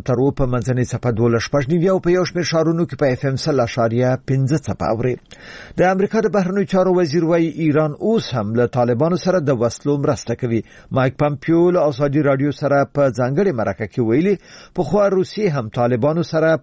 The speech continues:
پوځي مرسته کړې. دا څرګندونې داسې مهال کیږي چې د افغانستان دولت او طالبان په خپل منځي خبرو، په خپل منځ کې خبرو ته نږدې شوي او تازه پاکستاني چارواکو ویلي، د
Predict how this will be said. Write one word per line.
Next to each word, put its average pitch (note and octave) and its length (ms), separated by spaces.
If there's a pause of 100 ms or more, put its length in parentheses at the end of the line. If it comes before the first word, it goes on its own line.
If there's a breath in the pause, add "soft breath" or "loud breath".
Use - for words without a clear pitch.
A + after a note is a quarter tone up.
(100)
پوځي B2 260 (100)
مرسته G#2+ 340
کړې. G#2 200 (640 loud breath)
دا C3+ 80
څرګندونې C3+ 580 (100)
داسې C#3+ 180 (260)
مهال C3 240
کیږي E3+ 360
چې F#3+ 120
د D3 60 (100)
افغانستان B2+ 480
دولت B2 300
او A#2+ 100 (140)
طالبان D#3+ 420 (380 loud breath)
په F#3 480
خپل C#3+ 280 (140)
منځي C3+ 560
خبرو، C3 340 (520 loud breath)
په F3 140
خپل A3+ 240
منځ D3 200
کې C3 240
خبرو F3+ 240
ته C#3+ 140
نږدې A#2 360
شوي G#2+ 220 (400 loud breath)
او B2+ 140 (100)
تازه A#2 240 (140)
پاکستاني C#3+ 520
چارواکو F3 440
ویلي، E3 260 (380 loud breath)
د D3+ 120